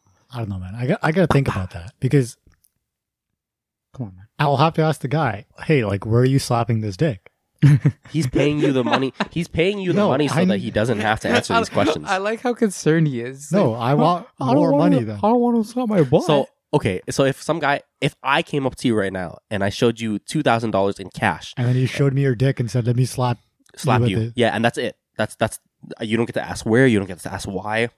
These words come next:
Speaker 3: Just one slap.
Speaker 2: That's not
Speaker 3: You
Speaker 2: bad,
Speaker 3: wouldn't
Speaker 2: man.
Speaker 3: take that money.
Speaker 2: That's not bad. Come on, man. It's a good deal.
Speaker 3: Michael would take that money.
Speaker 2: That's,
Speaker 1: Yeah,
Speaker 2: two thousand is a
Speaker 1: Michael
Speaker 2: lot,
Speaker 1: would. Mike,
Speaker 2: two thousand is a
Speaker 1: give
Speaker 2: lot of
Speaker 1: Michael
Speaker 2: money, man.
Speaker 1: five dollars and he'd be like, "Yo,
Speaker 2: <laughs>
Speaker 1: fucking slap it on me."
Speaker 2: Let's not go crazy, man. But no, two thousand bucks, man. That's,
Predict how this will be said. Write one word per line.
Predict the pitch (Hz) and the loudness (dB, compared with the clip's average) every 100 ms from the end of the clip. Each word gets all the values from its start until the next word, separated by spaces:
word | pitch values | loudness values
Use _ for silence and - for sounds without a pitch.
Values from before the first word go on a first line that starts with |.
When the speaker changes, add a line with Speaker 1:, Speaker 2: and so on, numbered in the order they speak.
| _ | _
Speaker 3:
Just | - 98 - _ _ - | -8 -6 -8 _ _ -4
one | 113 117 | 2 2
slap. | - 101 85 _ _ _ _ _ _ _ _ _ _ _ _ _ _ _ - | 0 -6 -6 _ _ _ _ _ _ _ _ _ _ _ _ _ _ _ -10
Speaker 2:
That's | 131 | -6
not | 127 | 2
Speaker 3:
You | 120 | 6
Speaker 2:
bad, | |
Speaker 3:
wouldn't | 117 117 | 6 4
Speaker 2:
man. | 107 | 0
Speaker 3:
take | |
that | 104 95 | 0 -2
money. | 90 | -4
Speaker 2:
That's | 87 - | -4 -4
not | 131 | -4
bad. | 92 87 _ _ _ _ _ _ _ - | -6 -10 _ _ _ _ _ _ _ -10
Come | 120 | -8
on, | 92 | -4
man. | 110 | -4
It's | 117 | -4
a | |
good | 113 | -2
deal. | 113 101 _ - | -4 -6 _ 0
Speaker 3:
Michael | 120 143 139 | 0 2 2
would | 113 | 2
take | 113 - | 0 0
that | 92 | 0
money. | 82 - _ _ _ - | -2 -8 _ _ _ -6
Speaker 2:
That's, | 131 151 | -4 -4
Speaker 1:
Yeah, | |
Speaker 2:
two | 143 - | -4 -2
thousand | 202 | 0
is | |
a | - | 0
Speaker 1:
Michael | 196 233 220 | 0 0 0
Speaker 2:
lot, | 226 165 | 2 0
Speaker 1:
would. | 123 | 0
Mike, | 151 | 0
Speaker 2:
two | 175 | 0
thousand | 202 | 0
is | 208 | 0
a | |
Speaker 1:
give | 220 | 0
Speaker 2:
lot | 240 262 | 0 0
of | |
Speaker 1:
Michael | 262 | 0
Speaker 2:
money, | 175 | 0
man. | 214 | 0
Speaker 1:
five | 247 | 2
dollars | 180 139 135 131 | 2 0 0 -2
and | 143 | -2
he'd | 269 | 0
be | 202 | 0
like, | 151 | 0
"Yo, | 160 165 | 0 0
Speaker 2:
<laughs> | |
Speaker 1:
fucking | 196 180 160 | 0 0 -2
slap | - 165 165 | 0 0 2
it | 135 | 2
on | 113 | 2
me." | 104 - - - - _ - | -2 -4 -16 -20 -20 _ -20
Speaker 2:
Let's | 127 151 | -16 -6
not | 226 123 | -6 -4
go | 110 | -4
crazy, | - 135 123 101 | 2 4 4 2
man. | 87 104 | -2 -2
But | 151 | -2
no, | 214 120 | 0 0
two | 120 139 | 0 0
thousand | 190 202 127 | 0 0 2
bucks, | 156 190 - | 2 2 0
man. | 95 117 | -4 -2
That's, | 170 - | -2 -6